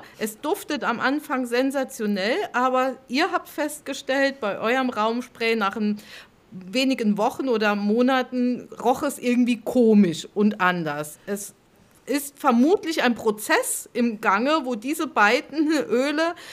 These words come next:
am Ende nicht mehr gut harmonieren. Es duftet toll, sollte also dementsprechend schnell aufgebraucht werden.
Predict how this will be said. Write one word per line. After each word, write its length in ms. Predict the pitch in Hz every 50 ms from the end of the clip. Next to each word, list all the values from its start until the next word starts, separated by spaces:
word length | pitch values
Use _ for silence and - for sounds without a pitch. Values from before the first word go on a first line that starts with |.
| - - -
am 180 | - 226 233
Ende 320 | - - 247 254 269 294 277
nicht 240 | 254 254 247 - -
mehr 140 | 247 247
gut 320 | 247 247 240 247 262 247 -
harmonieren. 800 | 233 220 220 220 220 214 208 208 208 196 175 160 143 123 160 - - - - - - - - - - - _
Es 220 | - 220 226 - -
duftet 480 | 311 339 359 - - - 220 214 214
toll, 240 | - 247 220 233 277 359 427 415
sollte 580 | 415 - - 233 233 254 294 339 320 330 302 -
also 380 | - 233 247 247 247 - 262 247
dementsprechend 960 | 208 - 240 240 240 233 226 220 - - - 202 202 208 208 - 208 208 208
schnell 840 | - - - - - - 202 196 208 214 233 233 233 247 262 262 247 -
aufgebraucht 880 | - 196 202 226 226 - - 185 175 175 170 151 160 170 170 - - -
werden. 420 | 175 170 180 196 233 254 - 311